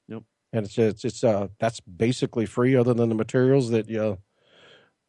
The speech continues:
Speaker 2: you know, that it costs you to do that.
Speaker 1: Well, why don't
Speaker 2: So
Speaker 1: you make sure you visit our Facebook page, Rick Saylor Financial. Follow us. We put a lot of timely, informative,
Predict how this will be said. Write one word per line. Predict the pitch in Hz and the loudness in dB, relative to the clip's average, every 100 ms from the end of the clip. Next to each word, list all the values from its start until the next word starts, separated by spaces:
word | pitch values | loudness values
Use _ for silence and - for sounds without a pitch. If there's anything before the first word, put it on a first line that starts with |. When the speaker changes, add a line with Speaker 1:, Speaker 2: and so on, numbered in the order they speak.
| _ - | _ -2
Speaker 2:
you | 110 | 0
know, | 117 | 2
that | 113 | 2
it | 101 | -2
costs | - 123 - 117 | 0 0 2 -4
you | |
to | 104 110 | -4 -4
do | 139 131 | -4 -2
that. | 82 71 - - | -4 -8 -16 -4
Speaker 1:
Well, | 135 143 | 0 4
why | 175 | 4
don't | |
Speaker 2:
So | 170 | 2
Speaker 1:
you | 147 131 127 - | -2 -4 -14 -4
make | 156 180 | -2 -2
sure | 208 | 0
you | 180 | 0
visit | 139 151 143 | 2 2 2
our | 127 | 2
Facebook | 139 135 - 143 | 0 -2 0 -2
page, | - 135 123 | 0 0 0
Rick | 113 143 | 0 -2
Saylor | - 131 127 | 0 0 0
Financial. | 131 120 120 123 117 | -2 -4 -4 -4 -6
Follow | - 139 135 135 | 0 2 2 0
us. | 135 - - _ | -2 -4 -14 _
We | 127 | -12
put | - 139 | -2 0
a | |
lot | 131 135 127 | 2 2 0
of | |
timely, | - 135 131 139 135 123 120 - | -4 -4 -2 -2 -2 -2 -4 -6
informative, | 123 - 131 135 131 123 120 113 - | -8 -4 -2 0 2 2 0 -2 -10